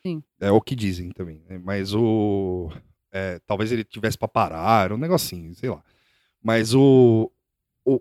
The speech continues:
Speaker 2: o negócio é que o que de, é o... é o que a Moara falou. O que de relevante traz essa matéria pro debate público?
Speaker 1: Não, nada.
Speaker 2: Nada. Assim, é... e, e mesmo que o cara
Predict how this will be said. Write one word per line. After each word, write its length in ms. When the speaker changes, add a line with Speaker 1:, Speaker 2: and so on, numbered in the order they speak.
Speaker 2:
o 120
negócio 560
é 40
que 260
o 120
que 180
de, 240
é 80
o... 260
é 120
o 100
que 100
a 40
Moara 220
falou. 260
O 100
que 160
de 100
relevante 600
traz 460
essa 180
matéria 400
pro 140
debate 400
público? 640
Speaker 1:
Não, 280
nada. 320
Speaker 2:
Nada. 680
Assim, 400
é... 260
e, 340
e 80
mesmo 380
que 160
o 60
cara 380